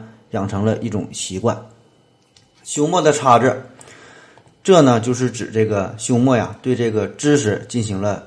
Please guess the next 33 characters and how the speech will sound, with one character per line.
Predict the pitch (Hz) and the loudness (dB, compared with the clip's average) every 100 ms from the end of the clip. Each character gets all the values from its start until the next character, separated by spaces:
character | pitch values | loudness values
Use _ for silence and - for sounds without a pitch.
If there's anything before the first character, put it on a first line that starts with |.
| - | -10
两 | 107 110 | -2 0
种 | 117 107 - | 0 -4 -6
分 | - 101 | -4 -2
类。 | 117 - - - - - | -2 -4 -18 -20 -18 -4
那 | 156 | 2
么 | 151 135 - - | 2 2 -2 -10
第 | 175 | -2
一 | 143 | 2
类 | 160 180 - - - - | 4 4 2 -10 -14 2
概 | 160 | 4
括 | 127 | 4
来 | 117 107 | 0 0
说 | 107 98 | -2 -6
就 | 101 | -6
是 | 101 101 | -6 -6
具 | 107 | -2
有 | 113 82 - - | -2 -2 -4 -16
直 | - 120 | -4 0
观 | 143 131 107 | 4 4 4
性、 | 117 107 - - - _ _ _ _ | -2 -4 -6 -20 -20 _ _ _ _
必 | 170 | -2
然 | 139 95 107 | 0 0 -2
性 | 110 214 92 - | -2 -4 -4 -8
这 | 113 | -6
种 | 104 92 104 | -6 -6 -2
逻 | 113 | -2
辑 | 143 | 0
性 | 139 120 | 0 0
的 | 104 | 0
这 | 107 | -2
种 | 98 76 | -4 -10
知 | - 101 | -10 -12
识， | 85 | -10